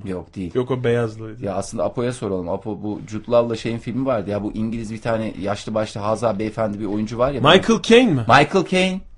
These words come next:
Speaker 1: Michael
Speaker 2: Ha,
Speaker 1: Caine
Speaker 2: tamam.
Speaker 1: arkadaşım, Michael Caine.
Speaker 2: Tamam.
Speaker 1: Allah Allah. Michael Caine. Michael Caine yaz. Pele yaz. Ardiles yaz. Bir de Sylvester Stallone yaz. Çıkar.
Speaker 2: Nereye mail atıyorum bu yazdıklarımı?
Speaker 1: Bana mail at.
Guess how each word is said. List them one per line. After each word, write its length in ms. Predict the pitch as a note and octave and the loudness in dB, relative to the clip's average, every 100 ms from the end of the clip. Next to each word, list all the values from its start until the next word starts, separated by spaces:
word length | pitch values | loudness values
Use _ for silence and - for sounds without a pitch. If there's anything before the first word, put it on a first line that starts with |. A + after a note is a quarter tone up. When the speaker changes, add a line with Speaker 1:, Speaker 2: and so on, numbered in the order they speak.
| - | 0
Speaker 1:
Michael 220 | C3 D#3+ F3 | 4 4 4
Speaker 2:
Ha, 160 | F#3 - | 0 2
Speaker 1:
Caine 140 | F3+ | 2
Speaker 2:
tamam. 140 | F#3 E3 | 4 2
Speaker 1:
arkadaşım, 460 | D#3+ E3+ D#3+ E3+ | 2 -2 -2 -2
Michael 420 | D#3 D3+ D#3+ E3+ D#3+ | 0 0 0 -4 -2
Caine. 240 | F#3+ F3 | 0 0
Speaker 2:
Tamam. 240 | C#3+ C3+ B2 - | 0 0 -2 -4
Speaker 1:
Allah 340 | A#2 A#2+ A#2+ A#2+ | 2 2 2 0
Allah. 400 | B2 A2+ A2+ A2 - - - A2+ | 0 2 0 -2 -10 -20 -8 2
Michael 380 | B2 C#3 E3 D3+ | 2 2 -2 0
Caine. 200 | F3 B2 - - - - - - - | 0 0 -6 -20 -20 -18 -18 -12 2
Michael 400 | C3 E3+ F#3+ E3 | 4 4 2 2
Caine 220 | F3 E3 | 2 4
yaz. 200 | C#3 A#2 | 2 2
Pele 240 | E3+ F3 D#3+ | 6 8 10
yaz. 400 | D3+ G3+ - - - - - - - | 8 6 -2 -14 -16 -20 -20 -20 4
Ardiles 640 | C3+ D3+ E3+ D#3+ B2+ - | 8 8 6 6 4 4
yaz. 260 | D3+ - - - | 4 4 -4 -4
Bir 160 | C#3+ F3+ | -2 -2
de 100 | E3 | -4
Sylvester 480 | D3+ D#3 D3 - | -2 -2 -2 -2
Stallone 480 | D#3+ - D#3 D#3 B2 | -2 0 4 4 4
yaz. 220 | F#2+ - | 0 -2
Çıkar. 140 | D3+ F#3+ | 6 8
Speaker 2:
Nereye 180 | A3 F#3+ | 10 8
mail 280 | F3 E3 D#3 | 8 6 4
atıyorum 400 | D3+ D3 C#3+ D3 | 4 4 6 6
bu 200 | A#2 D#3 | 6 4
yazdıklarımı? 540 | C#3 - F3 D3 F3 | 4 2 2 4 8
Speaker 1:
Bana 240 | C#3+ D#3+ E3 | 8 8 4
mail 320 | D#3+ C#3+ | 4 6
at. 120 | G#2 | 4